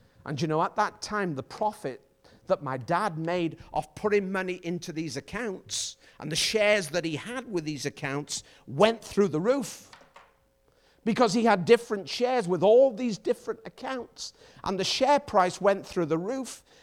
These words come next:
and he made enough money and enough profit and enough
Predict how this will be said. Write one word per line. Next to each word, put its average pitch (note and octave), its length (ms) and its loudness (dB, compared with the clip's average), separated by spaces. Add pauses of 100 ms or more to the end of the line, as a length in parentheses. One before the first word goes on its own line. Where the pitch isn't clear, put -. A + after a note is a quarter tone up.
(160)
and A3 140 2
he A3+ 160 2
made A3 260 2
enough A3 440 0
money C4 340 0
and F#3+ 140 0
enough G#3+ 420 0
profit C4 460 0
and F#3+ 120 -4
enough A#3 440 -4